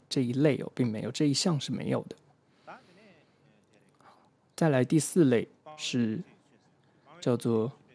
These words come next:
舍堕法，也是所有的戒本、所有的律当中都是提到有三十条，这没有，没有特别的差异，没有不同。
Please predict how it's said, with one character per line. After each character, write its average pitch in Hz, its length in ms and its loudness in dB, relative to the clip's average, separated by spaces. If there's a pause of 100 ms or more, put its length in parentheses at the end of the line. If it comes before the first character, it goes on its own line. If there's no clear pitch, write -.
(480)
舍 - 400 -2
堕 147 240 4
法， - 200 -8 (1600)
也 123 100 0
是 123 320 0 (260)
所 123 240 -2
有 117 80 2
的 113 360 -2 (120)
戒 151 160 4
本、 131 240 -2
所 127 200 -4
有 123 40 0
的 117 140 -2
律 135 220 2
当 123 180 0
中 127 260 0 (600)
都 127 160 0
是 117 160 -4
提 117 160 -10
到 123 180 -6
有 120 180 -6
三 151 300 0
十 - 240 -6
条， - 300 -10 (560)
这 - 120 -4
没 113 120 0
有， 110 200 -2
没 113 140 -6
有 117 120 -6
特 - 180 -8
别 110 140 -6
的 113 220 -8
差 127 240 -8
异， 127 200 -4 (100)
没 - 80 -2
有 120 80 2
不 123 140 -2
同。 - 160 -8